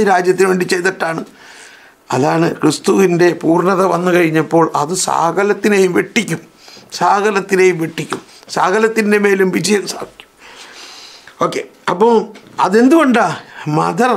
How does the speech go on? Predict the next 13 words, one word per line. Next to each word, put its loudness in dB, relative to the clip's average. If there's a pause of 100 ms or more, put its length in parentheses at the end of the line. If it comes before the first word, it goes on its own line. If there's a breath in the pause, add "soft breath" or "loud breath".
(320)
തെരേസ 2 (640 loud breath)
വെറും 4 (380)
ഒരു, 4 (560 loud breath)
ഒരു, 4 (1040 loud breath)
ഒരു 6 (520)
അമൂർത്തമായ 2 (180)
സത്യമല്ല 0 (140)
പറഞ്ഞത്, -4 (2250 soft breath)
അമൂർത്തമായ 2 (180)
സത്യമല്ല 0 (140)
പറഞ്ഞത്, -6 (800 soft breath)
അമൂർത്തമായ 2 (180)
സത്യമല്ല -2